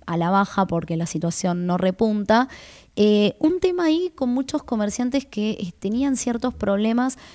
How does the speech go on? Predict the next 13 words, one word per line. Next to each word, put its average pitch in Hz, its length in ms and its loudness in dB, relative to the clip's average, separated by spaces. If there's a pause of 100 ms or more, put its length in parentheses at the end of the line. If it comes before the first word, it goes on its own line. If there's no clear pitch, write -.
(200)
con 190 240 2
los 190 160 6
límites 254 480 6
de 185 80 4
las 180 160 0
tarjetas, 185 520 0
¿no? 185 140 0
Imagino 196 460 -2
quizás 180 300 -6
para 190 220 -4
algunos 185 340 -6
productos 180 440 -6
puntuales, 190 720 -2